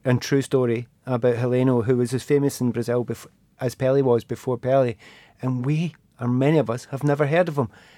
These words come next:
If you get a chance to see it and you're a football fan or a movie buff, either or, watch it.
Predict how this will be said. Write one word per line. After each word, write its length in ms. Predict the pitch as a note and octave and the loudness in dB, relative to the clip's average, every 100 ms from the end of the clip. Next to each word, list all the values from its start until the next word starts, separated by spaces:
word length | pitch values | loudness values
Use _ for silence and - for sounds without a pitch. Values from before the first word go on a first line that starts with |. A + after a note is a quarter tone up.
| - _ _ | -20 _ _
If 160 | A2+ - | -12 -10
you 60 | |
get 200 | A2+ D#3 | 0 2
a 20 | F#3+ | 4
chance 200 | E3 D#3 | 2 0
to 100 | C#3+ | -2
see 200 | - B2 | 2 4
it 140 | - _ | 2 _
and 140 | - G#2 | -10 -8
you're 80 | F#2+ | -4
a 20 | |
football 320 | - E3+ C3+ | -4 -2 -2
fan 320 | - A#2 A#2 - _ - | -2 -2 -2 -8 _ -6
or 160 | A#2+ | -2
a 80 | A2 | 0
movie 320 | A#2 G3 D3 | 2 2 0
buff, 380 | A2 B2 - - - _ _ | -2 -4 -6 -16 -20 _ _
either 280 | C#3 E3+ A#2+ | 0 2 2
or, 220 | A2+ A2+ - _ _ | 2 0 -2 _ _
watch 220 | A#2 - | -12 -10
it. 100 | A2+ | -12